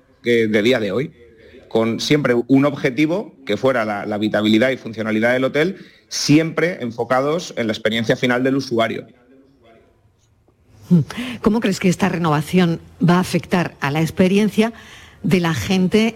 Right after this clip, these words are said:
Speaker 2: y a la percepción en general, ¿no? Por ejemplo, cuando nosotros hemos entrado, pues hay muchos materiales, hay mucha madera, a mí eso me encanta, hay mucho color,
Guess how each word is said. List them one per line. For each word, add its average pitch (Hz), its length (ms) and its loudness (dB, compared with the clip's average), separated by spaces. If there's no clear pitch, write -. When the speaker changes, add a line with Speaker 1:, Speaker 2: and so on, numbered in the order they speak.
Speaker 2:
y 170 280 4
a 160 60 2
la 160 200 -2
percepción 180 520 0
en 269 120 -2
general, 151 600 0
¿no? 165 200 0
Por 165 100 0
ejemplo, 170 240 2
cuando 165 180 0
nosotros 156 320 -2
hemos 170 200 2
entrado, 175 480 2
pues 170 240 2
hay 165 280 2
muchos 170 400 4
materiales, 170 720 0
hay 165 120 2
mucha 180 360 4
madera, 208 520 2
a - 80 -8
mí 165 120 0
eso 160 140 0
me 143 100 2
encanta, 185 420 0
hay 175 180 0
mucho 180 440 2
color, 185 640 2